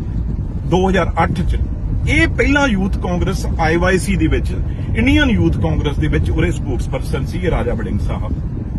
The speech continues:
ਤੇ ਖਜ਼ਾਨਚੀ ਸਾਡੇ ਇੱਕ, ਅਹ, ਸਾਡੇ ਮਿੱਤਰ ਸੁਖਪਾਲ ਭੁੱਲਰ ਨੇ ਜਿਹੜੇ, ਉਹ ਖਜ਼ਾਨਚੀ ਸੀ। ਤੇ ਅਸ਼ੋਕ ਤਵਰ ਆ ਜਿਹੜੇ, ਉਹ ਪ੍ਰਧਾਨ ਸੀ, ਉਹ ਵੀ ਅੱਜ ਬੀਜੇਪੀ ਚ ਨੇ, ਜਿਹੜੇ ਉਸ ਵੇਲੇ ਆਈ ਵਾਈ ਸੀ ਪ੍ਰਧਾਨ ਸੀ। ਤੇ ਉਸ ਵੇਲੇ ਜਦੋਂ ਇਲੈਕਸ਼ਨ ਰੱਖ ਲਈ,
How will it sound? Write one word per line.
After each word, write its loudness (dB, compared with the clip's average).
ਤੇ 4
ਖਜ਼ਾਨਚੀ 2
ਸਾਡੇ 0
ਇੱਕ, 2
ਅਹ, -2
ਸਾਡੇ -2
ਮਿੱਤਰ -2
ਸੁਖਪਾਲ 2
ਭੁੱਲਰ 2
ਨੇ 2
ਜਿਹੜੇ, -2
ਉਹ 0
ਖਜ਼ਾਨਚੀ 0
ਸੀ। -2
ਤੇ -2
ਅਸ਼ੋਕ 2
ਤਵਰ 2
ਆ 0
ਜਿਹੜੇ, -4
ਉਹ 0
ਪ੍ਰਧਾਨ 0
ਸੀ, -4
ਉਹ 0
ਵੀ 0
ਅੱਜ 0
ਬੀਜੇਪੀ -4
ਚ -4
ਨੇ, -2
ਜਿਹੜੇ -4
ਉਸ -4
ਵੇਲੇ -4
ਆਈ 0
ਵਾਈ -2
ਸੀ -4
ਪ੍ਰਧਾਨ -4
ਸੀ। -2
ਤੇ 2
ਉਸ 4
ਵੇਲੇ 2
ਜਦੋਂ 2
ਇਲੈਕਸ਼ਨ 2
ਰੱਖ 0
ਲਈ, -2